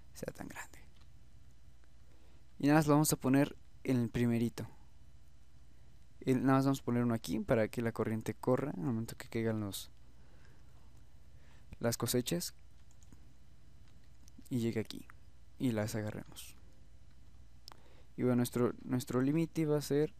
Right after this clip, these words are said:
ay, cabrón, no puedo salir. Ahí voy a brincar, voy a brincar como pendejo. Aguanten, ahí está. Ahí está, oh,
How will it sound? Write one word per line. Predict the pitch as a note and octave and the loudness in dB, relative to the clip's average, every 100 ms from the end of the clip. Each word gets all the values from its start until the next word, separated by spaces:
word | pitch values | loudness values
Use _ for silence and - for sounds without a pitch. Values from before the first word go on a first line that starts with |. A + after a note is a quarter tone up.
| - - | -16 -8
ay, | C#3+ C#3+ D3 | -6 -4 -4
cabrón, | C3 - G#2 A2 B2+ | -6 -6 -6 -4 -4
no | B2 | -4
puedo | B2 | -4
salir. | A#2+ G#2+ A2+ - - - - | -4 -6 -6 -8 -12 -14 -8
Ahí | G#2 | -4
voy | G#2 | -2
a | |
brincar, | G2+ G2+ - - - | -2 -4 -8 -12 -6
voy | |
a | G#2+ | -6
brincar | G#2+ - | -4 -2
como | B2 A2+ | -2 2
pendejo. | A2+ G2+ - - - - | 2 2 -2 -14 -16 -12
Aguanten, | - G2+ - - - | -6 -4 -4 -10 -10
ahí | A2 | -8
está. | - - - - - - - - - - - - - - - - - - - - - - - - - - - - - - - - - - - - - - - - - - | -8 -14 -16 -16 -16 -16 -16 -16 -16 -16 -16 -16 -16 -16 -16 -16 -16 -16 -16 -16 -16 -16 -16 -16 -16 -16 -16 -16 -16 -16 -16 -14 -16 -16 -16 -16 -16 -16 -16 -16 -10 -10
Ahí | |
está, | - - - - | -8 -12 -14 -16
oh, | - | -16